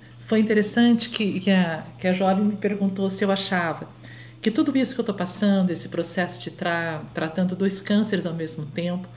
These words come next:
né? Eu tenho um câncer de tireoide e um metastático de mama, se isso teria a ver com karma, se isso seria meu karma. E eu disse a ela que eu tentaria responder em vídeo, porque eu acho que ficaria mais clara a minha explicação do que um texto muito extenso.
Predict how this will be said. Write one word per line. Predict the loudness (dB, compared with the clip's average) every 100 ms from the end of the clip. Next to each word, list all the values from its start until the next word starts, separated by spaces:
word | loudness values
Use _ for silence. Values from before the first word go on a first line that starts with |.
| -20 -20 -8
né? | -6
Eu | -4
tenho | -6
um | -6
câncer | -8 -10 -10
de | -6
tireoide | -2 2 4 4 2 0
e | 0
um | 0
metastático | -2 -4 -6 -8 -8 -8
de | -4
mama, | -2 0 2 0 -2 -14 -20 -20 -20 -20
se | -6 2
isso | 2 2
teria | 2 6 6
a |
ver | 6 4 4
com | 0
karma, | 0 0 2 4 4 2
se | 2 -2
isso | -4
seria | -2 2 6
meu | 6 4
karma. | 0 -4 -4 -6 -8 -10 -16 -20 -20 -20 -2
E | 2
eu | 4
disse | 4 4
a |
ela | 4 4 2
que |
eu | 0
tentaria | 0 2 4 4
responder | 2 2 4 6
em | 6 4
vídeo, | 2 4 4 2
porque | 0 -2 0
eu |
acho | 0 -2
que | -4
ficaria | -4 0 2 4
mais | 4 2 -2
clara | 0 4 4 4
a |
minha | 4 4
explicação | 2 -2 -4 -4 -4 0 2
do | 2
que | 0
um | 0
texto | 0 -2 -2 0
muito | 2 2 0
extenso. | -6 -8 -8 -8 -10